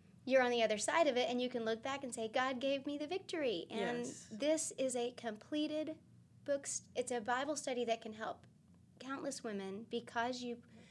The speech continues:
Speaker 1: continued in persevering through the
Speaker 2: Yes.
Speaker 1: process.
Speaker 2: Yes.
Speaker 1: Did you try to write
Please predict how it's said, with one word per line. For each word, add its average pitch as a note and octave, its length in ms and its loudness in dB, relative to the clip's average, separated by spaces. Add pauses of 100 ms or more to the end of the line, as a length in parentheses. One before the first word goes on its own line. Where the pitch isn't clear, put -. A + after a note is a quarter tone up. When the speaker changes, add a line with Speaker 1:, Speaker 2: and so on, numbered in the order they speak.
(140)
Speaker 1:
continued A3+ 720 -4
in G#3 440 -6 (380)
persevering G#3 840 -2 (120)
through A3 400 2
the G#3+ 100 -2
Speaker 2:
Yes. G#3 40 -8
Speaker 1:
process. - 560 -2 (360)
Speaker 2:
Yes. - 60 -4
Speaker 1:
Did D4 160 6
you C#4 100 2
try C#4 240 6
to C4+ 100 2
write A#3+ 340 4